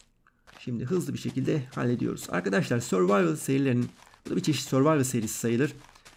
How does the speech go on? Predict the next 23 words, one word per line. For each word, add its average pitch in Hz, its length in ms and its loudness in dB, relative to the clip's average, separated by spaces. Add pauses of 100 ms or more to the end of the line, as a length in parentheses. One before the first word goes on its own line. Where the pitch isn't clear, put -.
(380)
İlk - 220 -4
bölümü 156 200 4
genelde 156 380 0
böyledir. 127 300 4
Hani 127 200 0
biraz 135 220 2
da - 100 -2
ağaç 139 420 -2
kes, - 280 -2
ağaç 135 300 0
ek 135 220 0
gibi 127 220 0 (180)
geçer 120 200 -2
ama 139 300 2 (400)
ondan 160 260 -2
sonra 135 280 0
daha 143 180 0
zengin, 127 460 0
daha 143 160 0
farklı 123 340 -2
işlere 131 360 -2
girişeceğiz 120 480 -2
arkadaşlar. - 640 -8